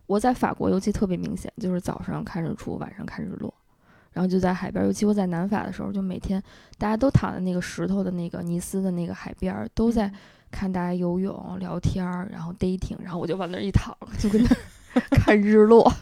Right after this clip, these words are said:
Speaker 2: 那你在这个过程中有没有，嗯，想明白什么事儿，或者说，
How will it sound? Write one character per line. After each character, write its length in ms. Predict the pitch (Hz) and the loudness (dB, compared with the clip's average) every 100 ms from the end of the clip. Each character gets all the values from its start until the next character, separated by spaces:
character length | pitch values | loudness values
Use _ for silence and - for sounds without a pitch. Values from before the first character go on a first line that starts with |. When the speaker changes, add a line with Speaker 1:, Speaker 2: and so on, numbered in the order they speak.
| - _ - _ | -8 _ -20 _
Speaker 2:
那 140 | 277 | -2
你 180 | 240 143 | -2 -4
在 240 | 175 190 208 | -4 -2 -2
这 200 | - 226 | -4 -8
个 100 | 196 | -8
过 200 | 202 196 | -6 -4
程 180 | 190 | -2
中 180 | 196 196 | -2 -4
有 160 | 196 147 | -6 -8
没 220 | 110 170 | -8 -4
有， 360 | 180 151 87 - _ _ _ _ | -4 -4 -8 -12 _ _ _ _
嗯， 540 | 156 147 113 - 170 180 | -10 -8 -10 -12 -16 -10
想 320 | - 202 156 | -2 -2 -2
明 240 | 160 165 | -6 -2
白 160 | 247 240 | 0 0
什 120 | 175 | -4
么 120 | - | -8
事 140 | 170 196 | -6 -4
儿， 180 | 180 | -4
或 160 | - 196 | -2 0
者 100 | 180 | 0
说， 400 | 175 196 190 190 | -2 -2 -2 -4